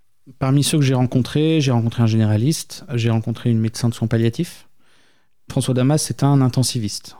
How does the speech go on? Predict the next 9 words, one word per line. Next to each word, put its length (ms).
C'était 420
le 120
grand, 420
c'était 220
le 80
chef 160
de 80
service, 580
euh, 540